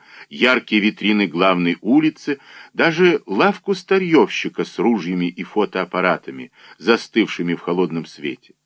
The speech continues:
Даже ореол, который в сумерках окружает фонари и придаёт таинственность улицам,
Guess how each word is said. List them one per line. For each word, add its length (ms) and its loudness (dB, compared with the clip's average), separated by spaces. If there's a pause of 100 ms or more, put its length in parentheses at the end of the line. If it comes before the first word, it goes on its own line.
(460)
Даже 580 0
ореол, 560 2
который 400 -4
в 80 -12
сумерках 680 -2
окружает 600 -2
фонари 540 -6 (320)
и 80 -12
придаёт 540 0
таинственность 960 -2
улицам, 580 -6